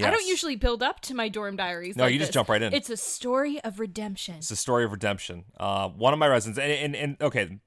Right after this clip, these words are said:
Speaker 2: let me, let me set the, let me
Speaker 1: Set the
Speaker 2: set
Speaker 1: scene,
Speaker 2: the,
Speaker 1: babe.
Speaker 2: the,
Speaker 1: Set
Speaker 2: set the
Speaker 1: it.
Speaker 2: scene here.
Speaker 1: Set it.
Speaker 2: So, uh, if you've been listening to Campus Counselors, you know that my R A style was a little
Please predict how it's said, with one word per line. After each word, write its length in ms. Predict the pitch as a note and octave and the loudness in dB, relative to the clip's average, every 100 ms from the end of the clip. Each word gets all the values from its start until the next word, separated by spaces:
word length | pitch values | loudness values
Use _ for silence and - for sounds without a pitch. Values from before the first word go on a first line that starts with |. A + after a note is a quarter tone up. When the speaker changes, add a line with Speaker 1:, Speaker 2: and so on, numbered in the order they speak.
| - | -2
Speaker 2:
let 100 | D#3 | 2
me, 100 | F3 | 2
let 160 | F3 | 2
me 100 | G3+ | 2
set 320 | - - E3+ - | 2 4 2 2
the, 260 | C3 C3 B2 | 0 2 2
let 100 | A#2+ | 0
me 60 | D3 | -2
Speaker 1:
Set 120 | C#4 | 0
the 100 | C#3 | 0
Speaker 2:
set 20 | |
Speaker 1:
scene, 140 | - F4 | -2 -2
Speaker 2:
the, 60 | |
Speaker 1:
babe. 200 | A3 F3+ | 0 -2
Speaker 2:
the, 80 | B2 | -2
Speaker 1:
Set 100 | - | -2
Speaker 2:
set 60 | C4 | -2
the 60 | |
Speaker 1:
it. 60 | G#3 | -2
Speaker 2:
scene 260 | - G#2+ F#2 | -4 -6 -6
here. 180 | F2 - | -10 -12
Speaker 1:
Set 220 | - C4+ | -10 -10
it. 100 | - - _ | -12 -16 _
Speaker 2:
So, 560 | - C3+ B2 A2+ A2+ | 0 6 8 8 4
uh, 380 | - A2+ G#2+ G#2 - - | 0 2 2 2 -2 -10
if 140 | A#2 | -8
you've 100 | B2+ | -6
been 100 | A#2+ | -4
listening 240 | C3+ C3 C#3+ | -4 -4 -6
to 60 | |
Campus 280 | B2+ A2+ G2 | -4 -4 -4
Counselors, 380 | - F#2 G2+ F#2 | -6 -6 -6 -8
you 80 | G#2 | -2
know 220 | G#2 G#2 | 0 0
that 200 | G2 G2+ | 0 -2
my 240 | G2+ A#2 | 2 2
R 180 | C3 B2 | 4 2
A 60 | A2+ | 0
style 320 | - A2+ G#2+ | 0 0 2
was 100 | G#2+ | 0
a 20 | |
little 80 | A2 | -2